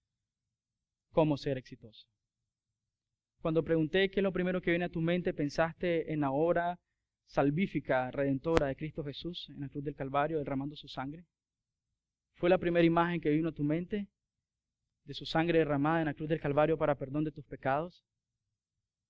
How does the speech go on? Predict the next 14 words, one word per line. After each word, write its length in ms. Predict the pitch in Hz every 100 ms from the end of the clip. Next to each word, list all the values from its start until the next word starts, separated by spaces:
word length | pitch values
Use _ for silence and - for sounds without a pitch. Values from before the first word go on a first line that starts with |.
| _ _ _ _ _ _ _ _ _ _ _
Si 180 | - 135
ven, 240 | 139 160 160
tenemos 340 | 147 147 151
un 100 | 160
patrón 540 | 151 135 147 156 151 -
erróneo, 520 | 143 135 156 151 127
equivocado 500 | - 135 123 151 151
en 60 | 135
nuestras 260 | 131 127
mentes 300 | 131 147 143
de 80 | 127
qué 200 | - 139
es 60 | 135
éxito. 280 | - 110